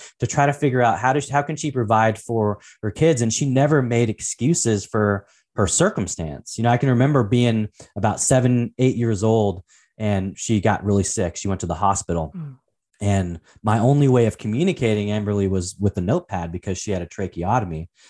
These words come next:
Speaker 1: And I just
Speaker 2: Oh.
Speaker 1: remember just even the positivity through the notes that she would write
Speaker 2: Really?
Speaker 1: me.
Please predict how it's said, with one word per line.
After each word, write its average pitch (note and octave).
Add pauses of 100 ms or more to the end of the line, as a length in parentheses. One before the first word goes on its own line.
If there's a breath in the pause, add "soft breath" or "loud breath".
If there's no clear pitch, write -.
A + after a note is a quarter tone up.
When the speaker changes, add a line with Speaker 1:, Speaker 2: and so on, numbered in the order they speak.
(100)
Speaker 1:
And A2+
I C#3
just D#3
Speaker 2:
Oh. B2+
Speaker 1:
remember A2
just G#2
even D3 (300 soft breath)
the A#2+
positivity D3
through B2+
the G#2
notes G#2
that G#2
she B2+
would G2
write C#3
Speaker 2:
Really? F#2
Speaker 1:
me. F2+